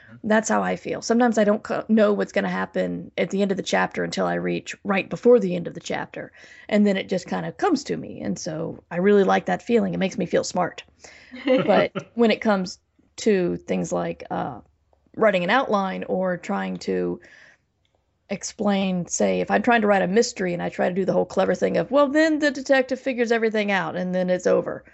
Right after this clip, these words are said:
Speaker 2: They're like, "Okay, well, how does that happen?" I'm like, "I don't know."
Speaker 3: <laughs> I haven't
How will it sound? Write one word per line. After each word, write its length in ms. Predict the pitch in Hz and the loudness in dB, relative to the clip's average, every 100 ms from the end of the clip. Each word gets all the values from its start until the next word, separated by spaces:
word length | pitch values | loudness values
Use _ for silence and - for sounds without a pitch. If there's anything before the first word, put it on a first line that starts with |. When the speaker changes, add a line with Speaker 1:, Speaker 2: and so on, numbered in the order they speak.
| _ _ - | _ _ -4
Speaker 2:
They're 100 | 220 | -2
like, 140 | 220 | -2
"Okay, 260 | 220 311 262 | -4 0 2
well, 100 | 175 | 2
how 140 | 247 | 0
does 120 | 277 | 2
that 100 | 254 | 0
happen?" 280 | 233 285 302 | 0 -4 -4
I'm 60 | 359 | -8
like, 140 | 415 | -10
"I 160 | - - | -12 -12
don't 260 | - 339 - | -10 -8 -2
know." 420 | 262 277 311 403 508 523 539 | 0 2 0 0 4 6 4
Speaker 3:
<laughs> 300 | 508 403 - | 0 -12 -4
I 400 | 427 - 415 - | -2 2 0 2
haven't 200 | 190 - | -4 -4